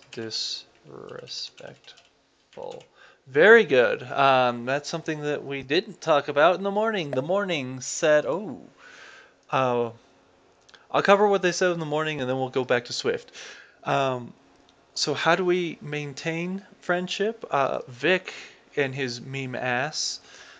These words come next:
memastic self, I should say, said, uh, "An Excel sheet." That's how we maintain friends.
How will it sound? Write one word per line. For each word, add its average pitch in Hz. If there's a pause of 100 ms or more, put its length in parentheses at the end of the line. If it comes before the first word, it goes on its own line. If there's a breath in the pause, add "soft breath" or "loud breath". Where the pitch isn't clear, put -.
(340 loud breath)
memastic 135 (520 loud breath)
self, -
I 135
should 131
say, 151 (480 loud breath)
said, 143
uh, 135
"An 135
Excel 196
sheet." 135
That's 127
how 139
we 123
maintain 113
friends. 135